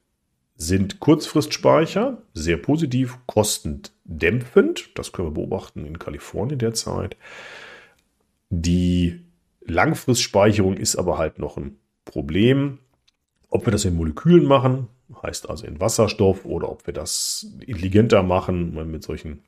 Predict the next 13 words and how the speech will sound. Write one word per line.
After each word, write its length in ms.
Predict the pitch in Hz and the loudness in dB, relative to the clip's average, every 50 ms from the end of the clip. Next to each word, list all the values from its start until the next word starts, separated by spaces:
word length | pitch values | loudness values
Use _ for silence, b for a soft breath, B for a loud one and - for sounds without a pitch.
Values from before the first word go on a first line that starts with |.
| _ | _
großen 420 | - - 57 _ - - - 85 76 | -20 -20 -20 _ -14 -10 -10 -6 -4
Wärmespeichern, 640 | 82 85 90 87 85 - - - 76 78 - - 76 B B B B B B | -4 -4 -4 -4 -6 -8 -10 -10 -10 -8 -10 -10 -12 B B B B B B
muss 400 | - - 98 104 117 113 - - | -4 2 6 6 6 6 6 2
man, 420 | 92 87 85 87 85 85 82 85 - - - | 2 2 4 4 2 2 -2 -6 -10 -14 -12
äh, 140 | - 76 73 | -10 -10 -10
muss 260 | 71 76 76 - - | -8 -10 -12 -14 -12
man 200 | - - - 60 | -14 -14 -14 -14
mal 260 | 57 - 57 58 58 | -16 -16 -16 -16 -16
sehen. 360 | - - - 50 50 - - _ b b b b b b b b b b _ _ _ _ _ _ _ _ _ _ _ _ | -16 -16 -16 -16 -18 -20 -20 _ b b b b b b b b b b _ _ _ _ _ _ _ _ _ _ _ _
Dann 760 | - 123 90 101 104 110 123 135 143 147 147 156 156 156 131 - _ _ _ _ _ _ _ _ _ _ _ _ _ _ _ _ _ _ _ _ _ - | -10 0 4 6 6 8 8 6 6 6 6 4 4 2 -2 -10 _ _ _ _ _ _ _ _ _ _ _ _ _ _ _ _ _ _ _ _ _ -6
kommt 300 | - - 120 123 123 131 | 4 4 4 4 6 2
natürlich 480 | 117 110 - - 113 104 101 104 - | 0 0 2 4 4 4 4 2 2
dazu, 880 | 95 85 78 - - - - - - 104 104 117 143 170 202 226 226 220 | 0 0 0 2 2 0 0 2 2 2 2 2 2 2 2 2 2 0